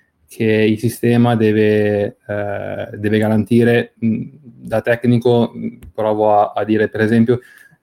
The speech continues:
nell'ambito della sicurezza, cioè si dice che il sistema deve avere alcuni parametri base per garantire una certa sicurezza, oppure comunque è uno studio, eh, un po', diciamo, eh, a, un po' ad alto livello,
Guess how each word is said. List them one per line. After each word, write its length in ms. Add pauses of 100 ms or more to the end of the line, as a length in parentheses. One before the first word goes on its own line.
nell'ambito 420
della 140
sicurezza, 580
cioè 220
si 160
dice 240
che 400
il 100
sistema 380
deve 160
avere 400
alcuni 480
parametri 840 (300)
base 680
per 260
garantire 360
una 120
certa 240
sicurezza, 760
oppure 400
comunque 500
è 40
uno 180
studio, 680 (460)
eh, 640
un 200
po', 200
diciamo, 1120
eh, 440
a, 180
un 360
po' 140
ad 100
alto 200
livello, 580